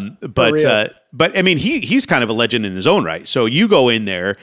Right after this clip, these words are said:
Speaker 1: and, and he, he's retired now and, and you go in and take this audition. What was it like for you to go back to that first moment? Like, you're in just prelims, you know, what did you feel? What was that feeling like?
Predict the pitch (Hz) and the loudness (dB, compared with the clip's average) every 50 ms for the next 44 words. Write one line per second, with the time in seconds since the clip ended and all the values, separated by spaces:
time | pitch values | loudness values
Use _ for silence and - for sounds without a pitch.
0 | - - - _ _ - 135 131 127 120 117 117 110 110 107 - - 123 120 117 | -12 -20 -20 _ _ -2 0 0 2 2 2 0 0 -2 -4 -4 -4 -2 -2 0
1 | 110 110 120 113 - 170 214 147 113 143 147 - 185 160 139 - 135 110 110 104 | -2 -4 -6 -8 -12 -14 -12 -8 -8 -6 -6 -6 -6 -6 -6 -4 -2 0 0 0
2 | 104 98 98 87 90 101 107 110 107 - 117 113 117 123 147 143 151 135 127 120 | -2 -4 -6 -6 -6 -4 -4 -6 -6 -8 -8 -4 -2 -2 -2 0 -2 -2 -2 -2
3 | 110 107 101 - 131 117 - - 107 - 127 127 156 143 - 120 - - - - | -4 -6 -6 -6 -6 -8 -6 -6 -6 -4 -4 -4 -4 -6 -8 -10 -14 -18 -20 -20
4 | - _ _ _ - 143 127 180 247 285 269 - - 247 208 160 151 151 - - | -20 _ _ _ -4 0 2 2 2 2 2 2 2 0 2 4 2 2 2 0
5 | - 143 127 127 151 180 160 135 - - 139 131 107 101 139 139 131 107 - 131 | -2 -4 -2 0 0 2 0 0 0 -2 -2 -2 0 0 2 2 2 0 0 0
6 | 113 123 131 123 - - - - - 131 131 131 113 104 120 117 120 - - - | 0 2 0 -2 -4 -10 -14 -8 -6 -4 -4 -4 -2 -2 0 0 0 -2 -4 -8
7 | - - - 143 139 139 135 - - - 120 117 120 123 135 139 139 123 113 107 | -14 -8 -4 -2 0 0 -2 -4 -6 -8 -6 -4 -2 0 0 0 0 0 -2 -4
8 | 139 139 120 113 107 107 104 - - - - _ _ _ _ _ _ - 175 247 | -4 -4 -4 -2 -2 -2 -4 -6 -12 -20 -20 _ _ _ _ _ _ -2 -2 0
9 | 277 208 139 - - 160 156 - - - 165 226 285 104 78 80 90 - - - | 0 -2 -4 -6 -6 -8 -8 -8 -6 -6 -6 -4 -4 -6 -10 -12 -14 -16 -14 -14
10 | - - 127 120 117 107 101 101 110 139 165 202 226 190 208 196 - - 160 170 | -12 -8 -6 -6 -4 -4 -4 0 0 2 2 2 0 0 -2 -2 -2 0 0 2
11 | 160 123 107 113 127 147 139 - 160 - - - - 135 156 139 107 92 87 80 | 2 4 4 4 4 2 2 0 -2 -4 -4 -4 -4 -4 -2 -4 -4 -8 -10 -12
12 | 76 73 76 - - | -12 -14 -16 -18 -20